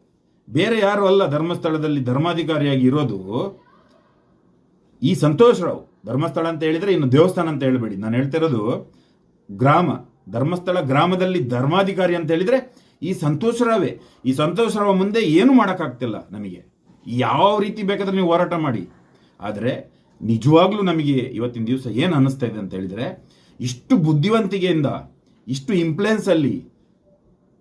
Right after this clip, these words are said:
ಈ ರೀತಿ ಒಂದು ಬಚಾವ್ ಆಗ್ತಾ ಹೋಗ್ತಾ ಇದ್ದಾನೆ ಸಂತೋಷ್ ರಾವ್ ಅಂತ ನಮಗೆ ಗೊತ್ತಾದ ಮೇಲೆ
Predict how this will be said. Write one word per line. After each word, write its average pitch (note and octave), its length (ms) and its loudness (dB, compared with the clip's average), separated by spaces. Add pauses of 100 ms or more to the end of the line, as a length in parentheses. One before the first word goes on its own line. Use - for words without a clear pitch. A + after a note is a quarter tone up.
(600)
ಈ E3 220 6
ರೀತಿ B3 240 6
ಒಂದು G3 220 2
ಬಚಾವ್ C3+ 360 0
ಆಗ್ತಾ F#3 240 0
ಹೋಗ್ತಾ D3 240 -4
ಇದ್ದಾನೆ B2+ 220 2
ಸಂತೋಷ್ B2 420 -2
ರಾವ್ A#2+ 160 2
ಅಂತ A2 160 -4
ನಮಗೆ G#2 440 -4 (100)
ಗೊತ್ತಾದ E3+ 320 0
ಮೇಲೆ F#2 540 -8